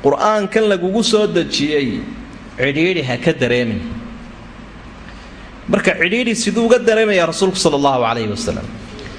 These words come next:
Waaba nicmo iyo dheeraad Ilaahay uu siiya, uu ku fadilay. Marka lagugu soo dejinayo, cidhiidhi ha dareemin oo yuu kugu cuslaanin. Marka aad dadka gaadhsiinaysay kugu diidaan,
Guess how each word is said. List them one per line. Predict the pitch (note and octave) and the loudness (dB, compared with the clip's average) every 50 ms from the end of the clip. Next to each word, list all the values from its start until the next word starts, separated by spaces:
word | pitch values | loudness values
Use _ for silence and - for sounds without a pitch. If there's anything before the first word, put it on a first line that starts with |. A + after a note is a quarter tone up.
| - - - | -12 -4 2
Waaba | - D#3+ F3 F#3+ F#3+ | 4 4 4 4 4
nicmo | F#3+ F#3 E3 F#3 G3+ G3 | 2 2 2 2 2 4
iyo | G3 F#3+ G3 | 4 4 2
dheeraad | F#3 D#3+ D3+ D#3+ F3 F3+ F3 D3+ | 2 2 2 2 2 2 0 0
Ilaahay | D3+ C#3+ D3 E3 E3+ D#3+ | 0 0 2 2 2 0
uu | C3 | 0
siiya, | - - - B2 C#3 D#3 D#3 | -2 0 2 2 4 4 2
uu | D3 | 0
ku | D3 - | 0 0
fadilay. | E3+ - C3+ A#2+ C3+ C3+ C#3 C3+ G#2+ - - - - - - - - - - - - - - - - - - - - - - - - - - - - - - - - - - - - - - - - - - - - - | 2 2 4 4 4 2 2 2 0 -4 -8 -12 -14 -16 -16 -16 -16 -16 -16 -16 -16 -16 -16 -18 -18 -18 -18 -18 -18 -16 -16 -16 -16 -14 -14 -14 -12 -12 -14 -14 -14 -14 -12 -12 -12 -12 -14 -14 -16 -16 -16 -14 -2 2
Marka | - G#3 A#3+ A3+ - G#3+ | 4 4 4 4 4 4
lagugu | G3 F#3+ F3+ F3+ F#3 F#3 A3+ A3 | 4 2 2 0 0 0 0 2
soo | - A3+ A3 G#3+ | 4 4 4 4
dejinayo, | - G3+ F3 F3+ - A3+ G#3+ F#3 D3 C3+ C3+ C3 B2+ A#2 - - - - - - - - - - - - - - - - - - - - - - - - | 4 2 0 0 0 2 2 4 4 4 2 2 2 0 -4 -10 -14 -14 -14 -14 -14 -16 -16 -18 -18 -18 -18 -18 -18 -18 -18 -18 -18 -18 -18 -16 -8 -2
cidhiidhi | B2 C#3+ D3 E3 F3+ F#3 F3+ D#3+ D3+ | 0 2 2 2 2 2 0 -2 -2
ha | D3 | -4
dareemin | C#3 C3 C#3+ C#3+ D#3 E3+ F3 F3 E3+ E3+ | -2 0 2 2 4 4 2 2 2 2
oo | E3+ | 2
yuu | F3 E3 D#3 | 2 2 0
kugu | - - C#3+ F3 F3 C#3+ | -2 -2 0 0 0 0
cuslaanin. | C#3 - - C#3+ C#3+ C#3+ D3 C#3+ B2 G2 E2+ - - - - - - - - - - - - - - - - - - - - - - - | 0 0 2 2 2 2 2 -2 -4 -8 -10 -12 -14 -14 -16 -16 -18 -16 -12 -12 -12 -12 -12 -14 -14 -16 -16 -16 -16 -16 -16 -14 -4 2
Marka | - A#3 A#3+ A3+ A3+ G3 | 6 6 6 6 6 4
aad | F#3+ F#3 F#3 F3+ | 4 2 2 2
dadka | A#3 A#3 A#3 A3+ G3+ F#3 | 0 0 2 2 0 2
gaadhsiinaysay | F3 F#3+ F3+ F3+ E3+ - - G#3+ A3 G#3 F#3+ F3+ - G#3+ G#3 G3+ | 2 2 2 2 0 -2 0 2 2 2 2 2 2 2 2 2
kugu | G#3 F3 E3+ G#3+ | 2 0 0 0
diidaan, | F#3 F3 F#3+ F3+ F3+ F3+ G#3+ A3 G3 C#3+ | 2 2 0 2 2 4 4 4 2 2